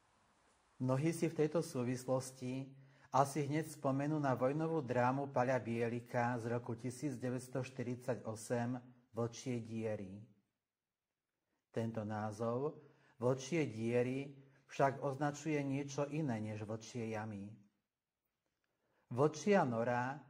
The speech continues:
je v zemi vyhrabaná diera, ktorú si vlčica pripravila ako skrýšu pre svoje mláďatá. Často však na takýto účel využije aj prirodzenú dieru v skalách,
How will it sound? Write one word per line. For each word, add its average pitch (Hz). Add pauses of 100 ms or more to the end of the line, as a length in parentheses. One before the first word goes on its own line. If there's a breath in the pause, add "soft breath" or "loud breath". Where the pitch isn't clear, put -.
(120)
je 123
v 120
zemi 147
vyhrabaná 151
diera, 120 (480 loud breath)
ktorú 151
si 165
vlčica 143
pripravila 139
ako 139
skrýšu 123
pre 123
svoje 131
mláďatá. 123 (1400)
Často 127
však 120
na 123
takýto 139
účel 127
využije 131
aj 127
prirodzenú 127
dieru 131
v -
skalách, 110